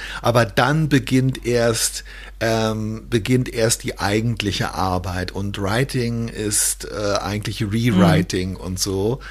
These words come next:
Speaker 1: Und,
Speaker 2: Ja, ich nehm das
Speaker 1: ähm,
Speaker 2: wahr und fühl mich immer total unzulänglich, weil ich dann immer denke,
Speaker 1: Ja, es
Speaker 2: es
Speaker 1: geht mir
Speaker 2: g-,
Speaker 1: auch so. Es
Speaker 2: <laughs>
Speaker 1: geht mir auch so,
Speaker 2: ich
Speaker 1: ja,
Speaker 2: schrei-,
Speaker 1: ja.
Speaker 2: ich schreibe den First Draft und den geb ich ab und dann überarbeite ich vielleicht noch ein bisschen, aber dieses, dasselbe Ding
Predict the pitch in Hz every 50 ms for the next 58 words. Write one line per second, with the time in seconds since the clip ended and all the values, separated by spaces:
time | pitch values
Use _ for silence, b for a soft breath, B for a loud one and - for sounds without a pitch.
0 | B B B B B B B B B B - - 110 113 117 117 120 117 120 113
1 | - - - - 110 110 110 110 113 110 - 202 208 208 208 208 - 185 185 185
2 | 196 214 202 - - 214 202 202 202 - 190 196 202 190 208 185 - - 196 185
3 | - 185 208 - - 196 185 160 156 156 156 156 160 156 - - 180 180 170 170
4 | 165 170 - - 180 170 175 170 170 165 160 160 170 170 175 - 190 170 170 175
5 | 165 - - - 127 127 123 127 - - - 165 - 165 127 92 123 123 - -
6 | - 113 104 110 117 - - - - 294 - 123 110 135 123 - - 107 110 -
7 | - - 113 104 101 - 107 110 104 101 - - - - 101 104 104 - 196 202
8 | - - - 175 185 202 214 208 202 208 214 214 - - - 220 214 220 - -
9 | - 202 196 196 214 262 - - - 277 208 202 208 - - 214 214 220 202 226
10 | 220 196 214 - - - 220 240 - - 196 190 196 190 - 160 165 175 180 180
11 | 185 185 - - - - - - 196 180 190 156 - 185 208 240 233 220 196 -
12 | - 190 180 185 - 180 160 175 - 214 202 - - 190 180 143 160 165 165 165
13 | 165 170 175 180 185 175 - - - - - 180 175 - - 175 185 180 190 180
14 | - 185 190 196 202 202 202